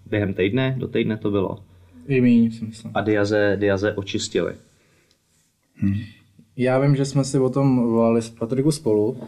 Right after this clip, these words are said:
Speaker 2: a bavili jsme se o tom, proč Diaz s tím, eh, vyšel ven, když vlastně nemusel, zápas se nezrušil a proč o tom hnedka začal mluvit a byl jakoby naštvaný na tu usadu.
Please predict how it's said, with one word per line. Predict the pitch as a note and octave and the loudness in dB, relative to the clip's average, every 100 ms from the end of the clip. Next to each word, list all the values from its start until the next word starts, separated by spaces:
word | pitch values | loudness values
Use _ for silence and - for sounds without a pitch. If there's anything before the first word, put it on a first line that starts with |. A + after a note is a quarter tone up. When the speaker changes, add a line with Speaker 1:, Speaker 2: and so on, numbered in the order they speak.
| - | -4
Speaker 2:
a | A2+ A2+ A2 G#2+ G#2+ G#2+ A2 - - - - - - - - _ _ - | -2 0 0 -2 -2 -4 -6 -10 -6 -4 -4 -6 -18 -20 -20 _ _ -8
bavili | A#2+ B2 B2+ C#3 C#3+ | 0 0 2 2 2
jsme | D3+ | 0
se | C#3+ | 2
o | A#2+ | 0
tom, | B2 C3+ | 2 2
proč | B2 B2 A2+ | 2 0 0
Diaz | A#2+ B2+ - - | 0 0 -2 -8
s | |
tím, | - B2 A#2+ A#2 A2+ | 0 4 6 6 2
eh, | A2+ A2+ A2+ G#2+ | 0 0 0 -2
vyšel | A2+ A2+ A#2 | -2 0 2
ven, | G#2+ A#2 C3 | 2 0 -2
když | A#2+ - | -6 -8
vlastně | A#2 - | -6 -2
nemusel, | G#2+ G2+ G2+ B2 B2 | 0 0 0 0 0
zápas | A2+ A2 A#2 | 0 -2 -4
se | A2+ | -2
nezrušil | G2+ A2 B2 - B2+ B2 | -2 -2 -2 0 2 2
a | A2+ A2+ | 0 -4
proč | A#2 A2 | -4 -4
o | A2+ | -4
tom | A#2 A2+ | 0 0
hnedka | A2 A2 A2 | 0 -2 -4
začal | A2 B2 | -4 -2
mluvit | G#2+ G2+ A2+ A#2+ A#2+ | -2 0 0 -2 -2
a | G#2+ G#2 G2+ | -2 0 -2
byl | G#2+ | -4
jakoby | G2+ G#2 A2 | -6 -4 -6
naštvaný | G2+ - G#2+ | -6 -4 -2
na | A2 | -2
tu | A2 | -2
usadu. | A#2+ - A2 C#3+ | -4 -2 0 0